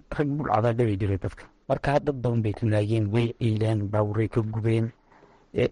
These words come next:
dhamankii ayaa u geystay ninkani in uu labadii kun iyo saddexdii Khartoum yimaado,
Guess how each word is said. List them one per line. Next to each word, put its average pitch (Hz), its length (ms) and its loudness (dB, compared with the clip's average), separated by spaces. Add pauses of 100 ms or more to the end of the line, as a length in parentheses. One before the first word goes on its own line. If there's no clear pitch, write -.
dhamankii 143 520 2
ayaa 120 320 4
u 156 100 4
geystay 113 340 2
ninkani 107 400 0 (480)
in 139 220 0
uu 107 180 0
labadii 104 260 2
kun - 160 2
iyo 98 60 4
saddexdii 101 400 -4
Khartoum - 300 -2
yimaado, 120 460 4